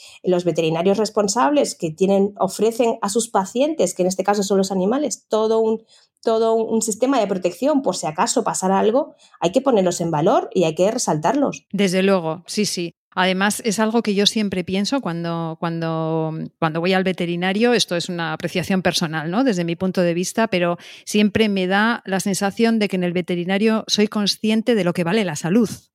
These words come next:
Speaker 2: también la nuestra, la de los humanos. Lo que pasa es que como no la pagamos, pues no nos damos cuenta, ¿no? Pero realmente la, mm, es lo que tú dices, o sea, un veterinario que hace bien las cosas con la anestesia que toca, con el, el quirófano que toca y con todo lo que toca,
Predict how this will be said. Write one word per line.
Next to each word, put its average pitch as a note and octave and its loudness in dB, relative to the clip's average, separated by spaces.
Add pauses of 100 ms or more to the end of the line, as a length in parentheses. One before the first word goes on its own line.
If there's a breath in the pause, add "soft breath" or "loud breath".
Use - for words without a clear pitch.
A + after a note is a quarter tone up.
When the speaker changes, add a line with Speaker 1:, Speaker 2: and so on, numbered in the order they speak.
Speaker 2:
también F#3 2
la G#3+ 2
nuestra, F3+ -4
la F3 -4
de D#3+ -8
los E3+ -4
humanos. F#3+ 2
Lo D#3+ -4
que D#3+ -6
pasa E3 0
es F#3 4
que F3+ 0
como E3+ -2
no F3 -2
la F3 -2
pagamos, A#3+ 0 (540)
pues F#3 2
no F#3 0
nos F#3 2
damos E3+ 0
cuenta, D#3+ -4
¿no? A3+ -4 (260 loud breath)
Pero E3+ 2
realmente F#3+ 2
la, F3 -2
mm, E3+ -8
es E3+ -2
lo G3+ 4
que E3+ 0
tú E3+ -2
dices, F3+ 2
o D#3+ 0
sea, E3+ 0
un F3 0
veterinario F3 2
que E3+ -2
hace E3+ -2
bien F3+ 0
las E3+ 0
cosas F#3 0
con E3 -4
la D#3+ -4
anestesia E3 -2
que F3 -4
toca, G#3 2
con E3+ -2
el, D#3 -4
el E3 -4
quirófano F3 0
que F#3 -4
toca A3 2
y E3+ -2
con E3 -4
todo F3 0
lo F#3 2
que F#3+ -2
toca, A3+ 0